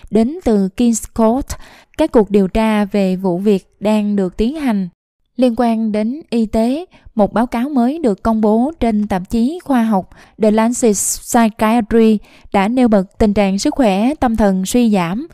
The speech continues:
của những người trẻ tuổi trên toàn thế giới. Báo cáo do Trung tâm về Sức khỏe Tâm thần Thanh thiếu niên Úc dẫn đầu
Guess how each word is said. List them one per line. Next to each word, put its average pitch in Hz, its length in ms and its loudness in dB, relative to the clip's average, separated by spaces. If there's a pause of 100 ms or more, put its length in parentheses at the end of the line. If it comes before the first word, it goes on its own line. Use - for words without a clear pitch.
(180)
của 208 200 6
những 233 200 0
người 208 160 2
trẻ 190 160 -2
tuổi 208 440 -2
trên 214 340 0
toàn 185 240 -2
thế 214 100 0
giới. 226 380 0 (420)
Báo 226 140 4
cáo 240 340 -2
do 226 360 0
Trung 233 220 -2
tâm 226 240 0
về 202 160 0
Sức 269 160 -4
khỏe 220 320 -2
Tâm 233 220 -2
thần 190 420 -2
Thanh 226 180 -2
thiếu 247 140 0
niên 240 300 2
Úc - 300 -2
dẫn 196 220 -2
đầu 196 300 2